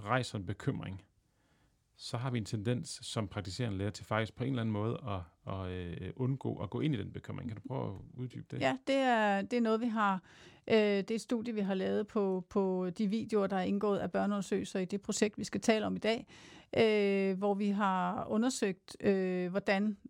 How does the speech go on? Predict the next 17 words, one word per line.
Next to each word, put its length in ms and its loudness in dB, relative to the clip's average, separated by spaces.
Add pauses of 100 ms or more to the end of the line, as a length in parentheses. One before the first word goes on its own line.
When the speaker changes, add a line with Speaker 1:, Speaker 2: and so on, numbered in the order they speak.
(120)
Speaker 2:
læger 440 4
responderer 460 0
på 160 -4
forældres 360 -2
bekymring. 540 0 (540)
Øh, 500 4
og, 160 4
og 180 -2
det 180 4
viser 240 4
sig 260 4
med 480 0 (160)
meget 460 4
nøje 280 2
videoanalyse, 1200 2
at 220 0
dem 360 4